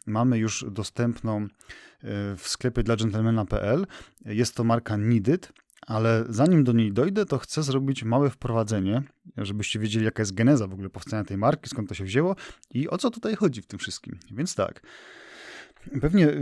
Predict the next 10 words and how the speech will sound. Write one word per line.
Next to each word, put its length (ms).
dużo, 520
duża 260
część 260
z 60
was, 280
podejrzewam, 440
że 100
kojarzy 320
kosmetyki 540
Mokosz. 400